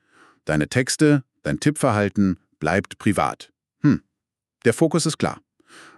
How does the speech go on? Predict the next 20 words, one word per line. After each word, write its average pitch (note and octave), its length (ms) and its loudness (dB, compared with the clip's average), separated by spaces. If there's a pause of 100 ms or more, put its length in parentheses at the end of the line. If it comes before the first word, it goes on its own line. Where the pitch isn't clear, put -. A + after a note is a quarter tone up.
Reibungsloses A2+ 760 2
Tippen A2 240 0
für F2+ 140 -2
dich, B2 340 -2 (100)
nicht - 260 -6
Daten E2 300 0
sammeln E2 360 0
oder A#2 180 0
Sprachanalyse. C#2+ 840 -4 (800)
Die F#2 40 2
Unterlagen F2+ 480 2
sagen E2+ 280 0
ja D2+ 160 0
auch, G2+ 300 0
die - 180 -6
Ablenkung F2+ 520 0
sei D#2 140 -2
dadurch D#2 260 -2
quasi D2 300 -4
null, F2 380 2